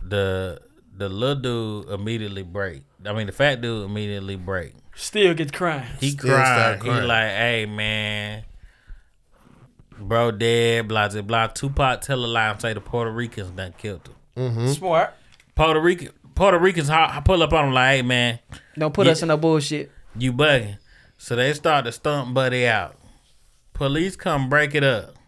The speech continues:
Speaker 1: Instead of Tupac getting away, he say, "Hold on, buddy, hold this." Pow! Send him, send him straight,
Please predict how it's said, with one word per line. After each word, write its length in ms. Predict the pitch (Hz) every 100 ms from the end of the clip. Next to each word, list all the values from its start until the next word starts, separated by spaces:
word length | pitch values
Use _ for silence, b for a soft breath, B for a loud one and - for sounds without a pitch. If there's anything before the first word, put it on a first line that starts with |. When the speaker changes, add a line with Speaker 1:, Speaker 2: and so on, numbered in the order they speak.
| _ _ _ _ _ _ _ _ _ _ -
Speaker 1:
Instead 380 | 127 127 190 165
of 80 |
Tupac 420 | 147 190 175 151 143
getting 180 | 156 147
away, 240 | 151 147
he 120 | 170
say, 180 | 160 143
"Hold 200 | 160 165
on, 200 | 156 143
buddy, 180 | 147 143
hold 320 | 151 156 151
this." 360 | 156 131 92 - b b b
Pow! 1200 | - - 220 233 220 196 165 127 98 85 90 - _ b b b b b b _
Send 320 | - - 175
him, 140 | 160 135
send 280 | - 170 151
him 140 | 139
straight, 460 | - 165 156 104